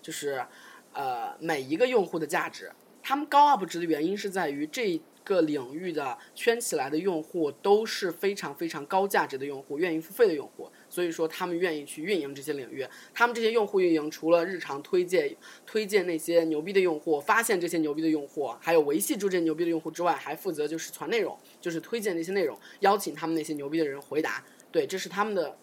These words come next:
工作。然后还有P R，还有出版，还有 marketing，还有一个就是，呃，哎，好像就没有嘞，好像。对，还有就是产品渠道推广，对，渠道推广，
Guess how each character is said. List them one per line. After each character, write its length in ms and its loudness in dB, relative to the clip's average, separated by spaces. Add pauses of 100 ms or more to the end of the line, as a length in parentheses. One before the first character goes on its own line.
工 120 -2
作。 220 -2 (320)
然 140 -4
后 120 4
还 140 2
有 120 6
P 200 0
R， 540 6
还 160 0
有 120 4
出 200 -6
版， 480 -2
还 140 -2
有 120 0
marketing， 600 0 (460)
还 240 0
有 300 4
一 160 -12
个 280 -2
就 140 -8
是， 460 -6 (760)
呃， 920 -10 (180)
哎， 200 -10 (160)
好 120 -16
像 140 -8
就 100 -4
没 140 -4
有 160 -4
嘞， 420 -10
好 80 -20
像。 300 -12 (340)
对， 80 6
还 160 0
有 100 4
就 120 -4
是 160 -6
产 200 -4
品 120 2
渠 160 -8
道 100 2
推 160 -2
广， 260 -2
对， 140 -4
渠 220 -10
道 120 6
推 140 -2
广， 180 -6